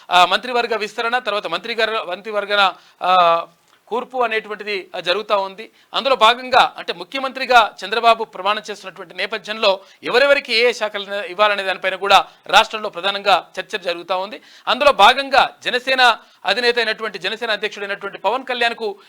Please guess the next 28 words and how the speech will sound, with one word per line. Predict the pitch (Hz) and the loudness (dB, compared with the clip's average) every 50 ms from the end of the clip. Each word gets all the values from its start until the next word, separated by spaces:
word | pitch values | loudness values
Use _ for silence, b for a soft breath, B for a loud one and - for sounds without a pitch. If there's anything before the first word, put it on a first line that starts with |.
| b b | b b
డిప్యూటీ | - - 190 - 277 240 262 | -14 -14 -12 -12 -8 -8 -8
సీఎం | - - 240 233 220 208 | -8 -6 -6 -6 -6 -6
ఇవ్వాలని | 196 202 190 190 190 185 | -2 0 0 0 0 -6
చెప్పేసి, | 185 170 202 180 - 220 202 180 - b b b - | -8 -10 -10 -10 -6 -6 -6 -6 -6 b b b -2
ఆ, | 160 170 | -2 0
భావిస్తున్నట్టుగా | 160 170 180 208 208 - 185 175 165 180 175 | 2 2 0 0 -2 -8 -10 -10 -8 -8 -8
తెలుస్తా | - 160 165 165 - 170 170 | -8 -8 -10 -8 -6 -6 -6
ఉంది. | 170 175 185 254 | -6 -6 -10 -12
అందులో | - - 208 226 214 | -12 -8 -6 -6 -2
భాగంగా | 165 196 214 240 247 262 254 | 2 2 2 2 2 -4 -4
మరొక | 233 202 208 240 240 233 233 | -2 0 2 2 2 2 0
వైపు | 226 214 214 - 247 214 202 202 b b b b b | 0 -2 -2 -2 -4 -6 -6 -8 b b b b b
జనసేనకు | - - 202 269 269 - 277 277 269 - 226 | -6 -2 -2 -2 -2 -2 -4 -4 -4 -6 -2
నాలుగు | 190 180 202 240 262 254 247 240 196 - _ - | 2 6 6 6 6 4 -2 -6 -8 -10 _ -8
మంత్రి | 170 185 196 247 226 | -8 -8 -8 -8 -6
పదవులు, | - 233 226 226 233 240 269 - b b b b - | -4 -4 -2 -2 -6 -6 -10 -14 b b b b -4
తర్వాత | 196 220 226 220 | -2 -2 0 -2
అక్కడ | 214 208 190 | -4 -4 -4
భారతీయ | 170 143 156 196 202 - 240 | -4 0 -2 -2 -2 -4 -12
జనతా | 233 233 220 - 214 | -12 -10 -4 -4 -4
పార్టీకి, | 208 214 202 202 202 208 - 180 | -2 -2 -2 -4 -4 -4 -4 -4
అంటే, | 147 147 - 226 185 160 b b b b b - | -4 -2 -4 -4 -6 -6 b b b b b -8
కూటమి | 214 262 - 285 247 220 | -6 -2 0 0 0 -2
ఉంది | 196 190 170 170 | -6 -8 -10 -10
కదా, | 156 143 127 113 - - | -10 -10 -10 -12 -14 -14
అంటే, | 139 170 185 170 | -8 -6 -6 -6
మిత్రపక్షాలు | 156 175 - 233 233 254 240 - 233 226 220 | -6 -8 -10 -8 -8 -8 -8 -8 -8 -8 -2
కాబట్టి, | 208 196 202 202 202 226 202 175 - | -2 -2 -2 -2 -4 -4 -4 -6 -6